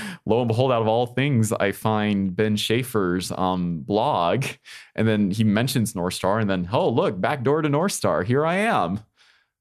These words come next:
And then I, when I joined North Star, I just barely missed the last conference, which I was bummed about because I heard it was really good. But when I came to this one,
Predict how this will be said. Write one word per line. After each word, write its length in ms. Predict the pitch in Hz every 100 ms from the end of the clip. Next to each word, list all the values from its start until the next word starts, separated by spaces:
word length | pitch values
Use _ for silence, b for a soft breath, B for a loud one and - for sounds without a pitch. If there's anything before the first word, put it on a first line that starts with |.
| -
And 140 | 107
then 420 | 107 104 101 90 - -
I, 80 | - _ _
when 140 | 113
I 80 | 107
joined 300 | 98 117 151
North 160 | 107 95
Star, 240 | - 95
I 60 | 95
just 340 | 98 113 113
barely 240 | 110 104 98
missed 220 | 98 -
the 60 |
last 300 | 92 98 110
conference, 480 | - 87 85 92 90
which 100 | -
I 60 | 87
was 140 | 87
bummed 280 | - 110 160
about 260 | 104 87 87
because 120 | 101
I 60 |
heard 100 | 95
it 60 | 98
was 160 | 90 95
really 180 | 98
good. 220 | 92 117 104
But 100 | 95
when 100 | 98
I 60 |
came 260 | 92 - 131
to 60 | 110
this 300 | 104 117 -
one, 300 | 80 87